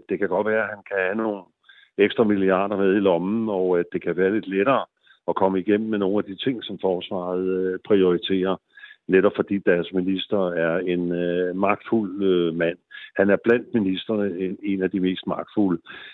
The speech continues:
Så, så det, det, det, den forventning vil der nok være. Om det så holder i virkeligheden, det vil jeg være mere tvivlende over for. Fordi, øh, sagen er jo den, at, øh,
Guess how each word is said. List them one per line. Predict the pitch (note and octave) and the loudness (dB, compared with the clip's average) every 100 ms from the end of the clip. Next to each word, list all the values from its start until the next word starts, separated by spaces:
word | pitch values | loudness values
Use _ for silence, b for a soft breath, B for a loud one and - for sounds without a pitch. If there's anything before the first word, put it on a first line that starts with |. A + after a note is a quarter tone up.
| B | B
Så, | - G#2 - | 2 2 0
så | - G#2 - | 0 0 2
det, | D3+ D3 E3 | 0 2 0
det, | E3 C3 | 0 2
det, | E3 E3 | 0 2
den | D#3+ D#3+ C3 | 0 0 0
forventning | D#3+ B2 C#3+ - C#3 C3+ | -2 0 -2 -4 -6 -2
vil | A2 | 0
der | G2 | 2
nok | F#2+ F#2+ G2 | 2 2 2
være. | F#2 E2+ F2+ F#2 b b b b | 0 2 0 -2 b b b b
Om | F2+ F#2 | -6 0
det | D#3 F3+ | 0 2
så | F3+ | 0
holder | D3+ D3 D3+ | 2 0 0
i | C3 | 0
virkeligheden, | G#2+ G#2+ A#2 A2 G2+ F#2+ F2+ | -2 -2 -2 -2 -2 -4 -4
det | C3+ C3+ | -4 -2
vil | C3 | -2
jeg | B2+ G#2+ | 0 2
være | G#2+ | 0
mere | G2+ A2+ A2+ | 0 -2 -4
tvivlende | A2 G#2 G#2 | -2 -2 0
over | F2+ F#2+ - | -2 -4 -2
for. | F2 D#2+ _ B B B B | -2 -2 _ B B B B
Fordi, | G#2 - G#2 G2 G2 | -6 -2 0 2 4
øh, | F#2+ F#2+ F2 | 6 6 4
sagen | - A#2 A2+ | 2 2 2
er | G2+ | 2
jo | G#2 G#2+ | 0 0
den, | A2 G#2+ | -2 -2
at, | G#2+ F#2 - | -4 -4 0
øh, | G2 F#2 F#2 | 2 2 0